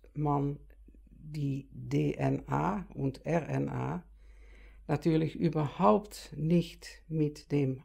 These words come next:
Auge sehen kann, dass man ein Elektronenmikroskop braucht dafür und dass dann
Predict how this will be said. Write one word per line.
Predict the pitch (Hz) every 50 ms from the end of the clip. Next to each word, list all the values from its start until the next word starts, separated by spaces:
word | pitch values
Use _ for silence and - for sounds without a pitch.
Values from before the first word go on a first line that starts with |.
| -
Auge | - 160 160 160 151 143 - 147 143 135 117 - - - - - - - - -
sehen | - 123 120 135 160 170 165 139 120 117 117 -
kann, | 127 120 117 127 165 180 - _ _ _ _ _ _ _ _ _ _ _ _ _ _ _ _
dass | - 151 131 - -
man | 147 147 139 131 135 120 117 - - - - -
ein | - 151 147 147 139 135 131 135 - - - - - - -
Elektronenmikroskop | 156 151 139 135 131 - - - 147 165 180 196 185 180 170 165 160 160 - - 139 - - - 147 151 139 135 131 - - -
braucht | - 127 123 123 123 139 180 214 - - - - - - - - -
dafür | - 151 147 - - 165 170 202 226 - - - - - - - - - - - - - - - - - - - - - - - - - - -
und | - - 185 196 190 - - - 175
dass | 160 160 156 - -
dann | - 151 131 135 147 175 190 165